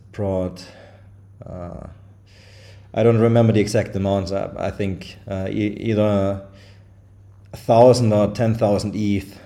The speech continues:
worth of, worth of whitelist spots for Neo Tokyo. Um, and he has been, uh, a super helpful,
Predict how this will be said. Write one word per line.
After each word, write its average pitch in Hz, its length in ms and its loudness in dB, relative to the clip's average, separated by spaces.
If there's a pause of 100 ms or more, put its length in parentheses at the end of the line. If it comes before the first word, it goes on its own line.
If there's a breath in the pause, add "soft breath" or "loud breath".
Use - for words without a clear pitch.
(140 loud breath)
worth 98 400 -4
of, 92 480 -8
worth 95 260 -6
of 92 160 -8 (140)
whitelist 95 300 -4
spots 87 340 -8
for 90 160 -10
Neo 87 160 -8
Tokyo. 98 480 -10 (580 loud breath)
Um, 92 480 -8
and 98 320 -8
he 107 200 -4
has 104 240 0
been, 95 600 -4 (760)
uh, 92 320 -6
a 95 40 -8
super 107 340 -6
helpful, 98 600 0